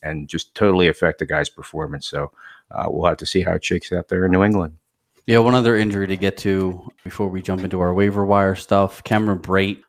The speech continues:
Speaker 2: was carted off and, and taken off in a stretcher in that game,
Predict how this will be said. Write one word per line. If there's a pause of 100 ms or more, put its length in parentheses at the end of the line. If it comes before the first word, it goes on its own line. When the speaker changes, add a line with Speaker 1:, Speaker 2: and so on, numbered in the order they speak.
Speaker 2:
was
carted
off
and, (100)
and
taken
off
in
a
stretcher
in
that
game,